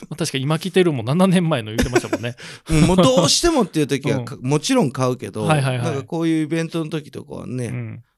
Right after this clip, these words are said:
Speaker 2: 僕らスタッフは
Speaker 1: うんうんうん。
Speaker 2: 最後の最後に
Speaker 1: うん、そういうことですね。
Speaker 2: っていう感じにしてるからね。
Speaker 1: はあ。
Speaker 2: うん、全然買えんのよ。
Speaker 1: <laughs> どんどんもう出ていってしまうっていうね。
Speaker 2: そうそうそうそう。
Speaker 1: ほんま。
Speaker 2: まあまあまあ、そんな感じかな。
Speaker 1: あー、これはね。
Speaker 2: ええ。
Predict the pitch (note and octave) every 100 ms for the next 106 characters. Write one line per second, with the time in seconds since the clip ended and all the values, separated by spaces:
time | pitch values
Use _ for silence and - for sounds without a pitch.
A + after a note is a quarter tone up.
0 | - A2+ C3+ G#2+ - B2 A#2 - - -
1 | _ - F3 F3 C#3+ C#3+ C3 C3+ A2+ A#2
2 | A#2 A#2+ F#2 F2+ - - F3+ E3 E3 D#3
3 | B2+ A#2 C3 C#3 A#3 C#3+ C3+ C3 B2+ -
4 | F3 D#3+ D#3+ D3+ C#3+ C3+ A#2+ A2 - -
5 | G2+ F#2 - - C3 C#3+ C#3+ C#3 A#2+ G#2+
6 | G2+ C3 - - - - A#4 C#5+ B4+ C5+
7 | G#3 D#4 G#3+ - G3+ - - - - -
8 | G3 C3 B2 A#2 A#2 G#2 A#2 A#2 G#2+ F3+
9 | G#2 G#2 A#2 G2+ G2+ A2+ A#2+ C#3 - -
10 | - _ _ - A#2 B2+ A#2 F#2+ G2 F#2+
11 | C3 C3 C#3 C#3+ C#3+ D3+ B2 D3+ D3+ -
12 | B2+ B2+ B2+ B2 B2 A#2+ A#2 A2+ A#2 A2
13 | C3+ C3 - C#3+ C#3+ F#2+